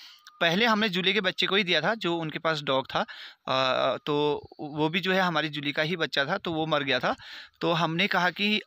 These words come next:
अब आप जूली को ले लीजिए, क्योंकि जूली अगर यहाँ पे आएगी तो कभी कभार हम लोग जैसे गांव में आते रहते हैं तो हम भी जूली से मिलते रहेंगे। तो अगर जूली हमारे घर के आसपास ही रहेगी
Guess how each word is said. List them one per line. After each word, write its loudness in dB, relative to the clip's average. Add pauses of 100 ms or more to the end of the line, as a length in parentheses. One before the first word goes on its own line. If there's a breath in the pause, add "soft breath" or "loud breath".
अब 4
आप 4
जूली -4
को -2
ले 0
लीजिए, -2
क्योंकि -8
जूली -2
अगर 0
यहाँ -2
पे 0
आएगी 0 (320 loud breath)
तो -6
कभी -2
कभार 2
हम -2
लोग -2
जैसे -4
गांव 2
में 2
आते 0
रहते 0
हैं -4
तो -6
हम -4
भी -2
जूली -2
से -4
मिलते -2
रहेंगे। 0 (320 loud breath)
तो 0
अगर 2
जूली 0
हमारे -2
घर -4
के -2
आसपास 0
ही -2
रहेगी 0